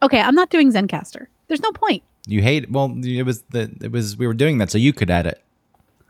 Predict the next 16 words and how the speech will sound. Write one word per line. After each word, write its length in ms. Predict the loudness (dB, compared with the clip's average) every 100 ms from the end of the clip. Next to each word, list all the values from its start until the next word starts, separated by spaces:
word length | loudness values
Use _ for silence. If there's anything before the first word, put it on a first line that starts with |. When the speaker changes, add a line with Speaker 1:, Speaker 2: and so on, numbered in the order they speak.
| _ _ _ _ _ _
Speaker 1:
I 140 | 2 4
know, 240 | 6 6
but 200 | 4 4
I'm 120 | 6
never 200 | 4 4
doing 280 | 4 4 2
it. 160 | -2 -6
If 120 | 0
you 120 | 4
want 180 | 4 6
me 80 | 4
to 80 | 4
edit, 220 | 2 2
I'll 100 | 0
do 140 | 2 2
it. 120 | 0